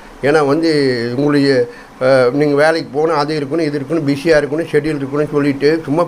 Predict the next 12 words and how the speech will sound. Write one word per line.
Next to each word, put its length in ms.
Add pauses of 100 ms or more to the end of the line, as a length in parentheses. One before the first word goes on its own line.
பேச்சுக்கு 380
வேணும். 160
நம்ம 280
என் 180
பையன் 360
கல்யாணம் 420
ஆகல, 100
ஆகல 320
வருத்தப்பட்டிருக்கிற 800 (360)
நினைச்சிட்டு 360
இருந்தீங்க, 200
நேரடியா 380